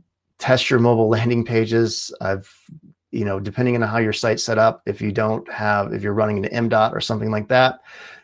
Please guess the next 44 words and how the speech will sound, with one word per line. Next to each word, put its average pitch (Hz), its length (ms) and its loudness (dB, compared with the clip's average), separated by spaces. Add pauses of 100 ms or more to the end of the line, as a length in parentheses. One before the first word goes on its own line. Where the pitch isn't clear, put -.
(180)
you 117 160 2
wanna 117 180 4
make 107 200 0
sure 107 440 2
that - 260 -4
your 104 120 -2
mo-, 101 240 -2
that 151 160 -4
your 110 120 -4
pages 101 520 -4 (200)
work 104 280 -2
well 95 260 4
on 95 200 -2
mobile 90 300 -2
as - 160 -6
well, - 320 -2 (120)
and 117 80 2
make 147 140 2
sure 160 160 0
they 135 80 6
load 113 320 2
fast - 380 -4
too. 98 260 -6 (100)
There's 110 160 -4
nothing 123 640 2
worse 110 380 0
than 101 320 0 (480)
spending 123 440 2
eight 113 200 -2
dollars 107 360 2
for 107 160 0
a 101 40 -4
click 110 280 -4
and 104 80 -2
then 101 80 -4
having 101 280 -2
someone 101 300 -4
click - 240 -8
back 104 240 0
because 92 240 -8
your 104 80 -8
page 104 300 -2
doesn't 95 280 -8
load. 52 320 -8